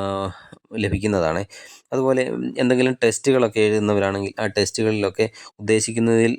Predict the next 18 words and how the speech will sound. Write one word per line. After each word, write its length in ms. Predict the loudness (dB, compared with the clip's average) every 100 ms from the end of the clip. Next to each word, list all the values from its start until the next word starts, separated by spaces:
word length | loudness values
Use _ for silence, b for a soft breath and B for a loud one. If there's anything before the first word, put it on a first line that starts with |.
| -6 -6
ഉം, 160 | -6 -2
കൂടുതൽ 420 | 2 4 4 2
വിജയമൊക്കെ 520 | -2 0 0 0 -2
കൈവരിക്കാൻ 520 | 0 0 0 0 -2
സാധിക്കുന്നതാണ്. 760 | -2 -2 -2 -4 -4 -2 -2 -4 B B B -10
ഉം, 100 | -6
വിദ്യാർത്ഥികളെ 540 | -2 4 4 4 4 4
സംബന്ധിച്ചിടത്തോളം 760 | 2 -2 0 0 2 2 2
വിദ്യാർത്ഥികൾക്ക് 580 | 0 2 2 0 -2 0
പരീക്ഷയിൽ, 500 | 0 0 -2 -2 -2 B B _
ആ, 80 | -8 -4
മുന്നേറാനൊക്കെ 680 | 0 2 2 2 2 0 -2
സാധിക്കുന്നതാണ്. 760 | 0 0 0 -2 -2 -2 -4 -4
അതുപോലെ 360 | -2 0 0 -4 B _ -8
പഠനത്തിൽ 420 | -4 -4 -2 0
മുന്നേറാൻ 440 | 2 2 2 2
സാധിക്കുന്നതാണ്. 680 | 0 -2 -2 -4 -2 -2 -4 B B B
ആ, 60 | -12